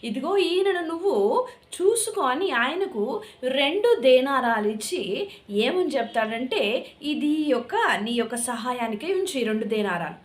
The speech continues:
మరలా ఇంకేమైనా ఎక్కువైతే నేను మళ్ళీ తిరిగి వస్తాను." ఇక్కడ జ్ఞాపకం ఉంచుకోవాలి, మళ్ళీ తిరిగి వచ్చి నీకేమైనా ఉంటే అది కూడా నేను నీకు డబ్బులు ఇస్తాను అంటాడు. చూడండి, ఇక్కడ ఆ యొక్క మంచి సమరయుడు యేసు ప్రభుకి సూచనగా మనం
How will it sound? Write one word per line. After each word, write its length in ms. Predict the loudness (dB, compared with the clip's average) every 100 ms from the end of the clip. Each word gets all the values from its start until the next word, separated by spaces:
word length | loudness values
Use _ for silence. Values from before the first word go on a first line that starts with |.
| -20 -20 _ -2
మరలా 440 | 2 2 2 2 0
ఇంకేమైనా 580 | -2 0 0 2 0
ఎక్కువైతే 920 | 0 0 -2 0 0 0 -2 -4 -4 -8 -16 -4
నేను 240 | -2 0
మళ్ళీ 580 | 0 2 2 4 4 4 2
తిరిగి 240 | 4 4
వస్తాను." 760 | 4 2 0 0 0 0 0 -4
ఇక్కడ 220 | -2 -4
జ్ఞాపకం 500 | -2 -2 -4 -6 -10
ఉంచుకోవాలి, 540 | -10 -12 -14 -16 -12
మళ్ళీ 600 | -4 0 0 4 6 6
తిరిగి 240 | 6 4 4
వచ్చి 680 | 2 0 -4 0 0 0 -8 -20 -4
నీకేమైనా 760 | 0 2 2 2 2 2 -2 -2
ఉంటే 280 | -2 -4 -2
అది 220 | -2 -2
కూడా 200 | 0 2
నేను 220 | 2 2
నీకు 140 | 0 0
డబ్బులు 320 | -4 -4 -2
ఇస్తాను 380 | -2 -2 -10 -8
అంటాడు. 360 | -8 -10 -18 -20 _ _ _ _ _
చూడండి, 160 | -8 -6
ఇక్కడ 200 | -4 -2 0 0 -2 -8 -6
ఆ 60 | -2
యొక్క 200 | -2 -2
మంచి 380 | -4 -2 -2 0
సమరయుడు 680 | 0 0 0 0 0 -2
యేసు 400 | -2 0 0 0
ప్రభుకి 640 | -2 -2 -4 -4 -2 -2 -2
సూచనగా 460 | -6 -8 -8 -6
మనం 240 | -6 -6